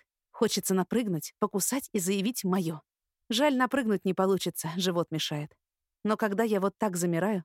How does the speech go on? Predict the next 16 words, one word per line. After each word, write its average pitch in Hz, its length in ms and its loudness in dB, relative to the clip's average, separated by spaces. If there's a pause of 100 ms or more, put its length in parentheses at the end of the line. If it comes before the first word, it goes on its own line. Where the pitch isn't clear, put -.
Максим 196 320 -2
всегда 208 380 -2
улавливает 247 580 0
моё 202 240 2
настроение. 175 680 -2 (440)
Уже 226 160 0
сколько 311 380 0
раз 247 200 2
убеждалась, 185 680 0
что - 220 -2
желания 208 480 2
у 196 80 -2
нас 233 180 0
с - 60 -6
ним 240 140 -2
совпадают. 156 680 -2